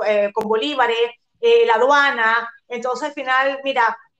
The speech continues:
los trajes los estuve manejando, los estuve trabajando, pero como paralelo a esto, seguía con la comida, yo dije, bueno, pero Mango y Coco no es una, eh, referencia de,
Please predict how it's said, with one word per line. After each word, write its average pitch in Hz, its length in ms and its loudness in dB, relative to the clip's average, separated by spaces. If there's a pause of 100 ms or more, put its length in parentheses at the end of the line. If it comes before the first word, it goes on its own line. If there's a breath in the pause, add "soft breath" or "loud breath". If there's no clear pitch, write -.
(140)
los 254 240 0
trajes 302 460 2
los 269 100 2
estuve 254 180 -2
manejando, 277 500 0
los 277 100 -4
estuve 269 180 -2
trabajando, 277 600 0
pero 269 100 0
como 226 180 -6
paralelo 226 360 0
a 311 100 2
esto, 269 300 -6
seguía 220 240 -4
con 285 100 -4
la 302 120 0
comida, 262 340 -2
yo 285 120 -4
dije, 240 200 -10
bueno, 339 200 -2
pero 180 240 -8 (640)
Mango 226 260 -4
y 285 60 -6
Coco 330 500 2
no 254 260 -2
es 294 560 0
una, 277 580 0 (400)
eh, 240 300 -2
referencia 247 640 -2
de, 262 400 0